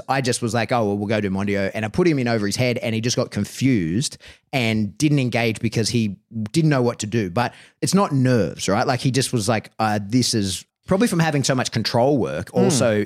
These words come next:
Speaker 1: like, played a role in it. But so the problem is that is really different from putting in your position, in your dog in a position to get run.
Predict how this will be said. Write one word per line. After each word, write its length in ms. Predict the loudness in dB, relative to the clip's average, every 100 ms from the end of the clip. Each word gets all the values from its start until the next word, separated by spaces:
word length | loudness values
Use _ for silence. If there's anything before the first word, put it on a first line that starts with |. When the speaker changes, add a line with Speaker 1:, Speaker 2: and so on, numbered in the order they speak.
| -2
Speaker 1:
like, 280 | -2 -2 -2
played 220 | -2 0
a 40 |
role 260 | 0 0 0
in 80 | -2
it. 140 | -10 -16 -20 -12 -4
But 100 | 0
so 120 | 0
the 80 | 2
problem 280 | 2 4
is 280 | 4 2 -2 -10 _ _ -6
that 380 | -2 -2 0 0
is 140 | 2
really 340 | 4 4 2
different 480 | 2 0 -2 -6 -4
from 140 | -4 0
putting 240 | 0 0
in 100 | -2
your 80 | -2
position, 340 | -4 -4 -4 -4
in 200 | -4 -4
your 80 | -2
dog 180 | 0 0
in 80 |
a 40 | -4
position 360 | -2 -2 -2
to 60 | -4
get 160 | -4 -4
run. 400 | -4 -4 -6